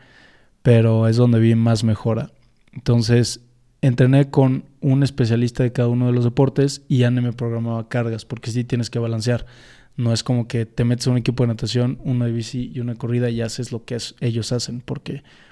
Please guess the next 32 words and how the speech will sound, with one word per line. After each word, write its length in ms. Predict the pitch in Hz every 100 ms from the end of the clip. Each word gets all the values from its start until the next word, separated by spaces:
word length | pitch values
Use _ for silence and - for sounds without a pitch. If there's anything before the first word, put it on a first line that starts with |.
| -
pues, 140 | -
te 100 | 127
vas 160 | 123 117
a 60 |
tronar 380 | 113 117 120 120
probablemente. 680 | 120 113 113 117 113 - - _ - - - - _ _ _
Em, 640 | - 123 120 120 120 120 117 - - - _ _ _ _ - -
entonces, 340 | - 131 131
bueno, 220 | 123 107 98 -
salimos 400 | - 117 131 127
a 60 |
nadar. 440 | 123 123 135 147 143 _
Yo 680 | 139 120 123 123 127 127 120 - _ _ _ _ _ _ _ _ _ _
l-, 280 | - 139 -
en 120 | 139
el 120 | 127 131
agua 200 | 139 139
me 80 |
siento 280 | 123 131 131
muy 160 | 131 127
cómodo, 400 | 123 120 127 123
es 220 | 123 -
en 260 | 123 117 113
donde 300 | 113 113 113
más 280 | 117 123
cómodo 300 | - 123 117
me 120 | 113 110
siento 260 | 117 117
de 80 | 117
las 100 | 107
tres 180 | - 113
disciplinas. 600 | 110 104 117 120 -